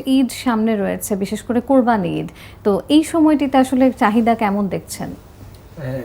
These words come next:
Speaker 2: চাহিদা আস্তে আস্তে, আপনি যেরকম বললেন কোরবানি ঈদ সামনে আছে, আহ, কোরবানিকে ঘিরে আসলে চাহিদাটা আস্তে আস্তে দিন বার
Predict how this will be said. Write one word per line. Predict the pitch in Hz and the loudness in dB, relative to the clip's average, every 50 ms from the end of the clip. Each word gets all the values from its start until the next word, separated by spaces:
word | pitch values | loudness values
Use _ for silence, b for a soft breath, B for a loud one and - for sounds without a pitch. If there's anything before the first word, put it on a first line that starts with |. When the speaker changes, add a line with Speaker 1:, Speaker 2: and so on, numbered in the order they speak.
| 107 - - - - - - - - - | -12 -16 -16 -20 -20 -20 -20 -20 -20 -14
Speaker 2:
চাহিদা | - 160 143 139 175 185 170 214 214 | -10 -8 -4 -4 -4 -4 -2 -2 -2
আস্তে | 165 156 143 - - - - 196 | -2 -2 -4 -6 -8 -8 -6 -6
আস্তে, | 170 135 - - - 170 160 147 - - 131 131 | -6 -6 -8 -4 -2 0 0 0 -2 -2 -4 -2
আপনি | 123 120 135 151 156 | -2 -2 -4 -4 -6
যেরকম | 139 147 143 139 139 160 160 143 | -4 -4 -4 -4 -4 -4 -4 -2
বললেন | 139 139 135 139 143 131 | -2 0 0 0 0 -2
কোরবানি | - 147 131 131 127 139 139 139 139 139 135 | 0 0 0 0 2 2 2 2 2 2 0
ঈদ | 131 123 135 - - | 0 -2 -4 -8 -8
সামনে | - - 123 117 120 127 131 127 123 - - | -4 -2 0 0 2 2 0 0 -2 -2 -2
আছে, | 127 120 113 - - 110 101 107 110 - - - - | -2 -2 -2 -4 -4 -4 -4 -4 -6 -8 -12 -12 -6
আহ, | 117 110 107 107 107 104 104 92 76 - - - - | -4 -2 0 0 0 0 -2 -4 -8 -12 -16 -18 -8
কোরবানিকে | - 165 151 139 147 165 165 165 147 - 175 | -4 -2 0 4 4 4 4 4 4 2 2
ঘিরে | 151 139 110 127 160 156 165 156 | 0 2 -2 0 2 4 4 4
আসলে | 143 135 - - 156 147 | 4 2 2 -2 -4 -4
চাহিদাটা | - - 135 131 135 135 147 151 143 156 143 | -2 0 0 2 2 2 0 0 0 0 0
আস্তে | 120 117 - - - - 143 | 0 -2 -4 -6 -6 -2 -2
আস্তে | 131 120 - - - 151 143 135 127 | -2 -2 -4 -4 -2 0 0 0 0
দিন | 117 117 131 139 139 139 135 | -2 -2 -2 0 0 0 2
বার | 131 135 | 2 2